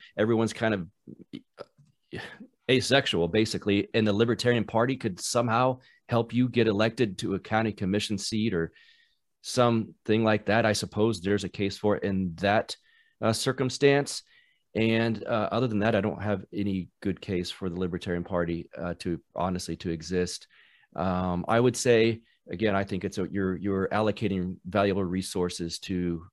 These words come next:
to, uh, a wasted effort. And if someone's on the fence and they're thinking about some of the stuff that we've been talking about and maybe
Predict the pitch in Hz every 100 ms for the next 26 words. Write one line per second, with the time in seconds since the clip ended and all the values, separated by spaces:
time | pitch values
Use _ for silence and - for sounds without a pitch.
0 | - - 87 82 76 - 80 76 76 -
1 | 80 90 92 - 80 - _ _ 82 -
2 | 65 - - - - - _ - 110 110
3 | 107 - 107 - - 131 143 139 104 120
4 | 113 95 - 147 113 - - - _ _
5 | - 98 110 107 - 123 113 104 95 95
6 | 92 - _ _ - 117 101 92 - 101
7 | 90 101 101 98 95 95 - 95 92 92
8 | - 87 90 90 90 87